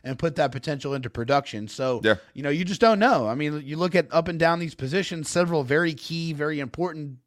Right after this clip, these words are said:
Speaker 1: you know, positions the Chargers are gonna have to address. And, you know, they're gonna have to,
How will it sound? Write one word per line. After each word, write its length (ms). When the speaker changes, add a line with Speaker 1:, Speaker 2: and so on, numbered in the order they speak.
Speaker 1:
you 100
know, 60
positions 720
the 80
Chargers 380
are 80
gonna 160
have 200
to 120
address. 440
And, 180
you 80
know, 80
they're 140
gonna 180
have 220
to, 280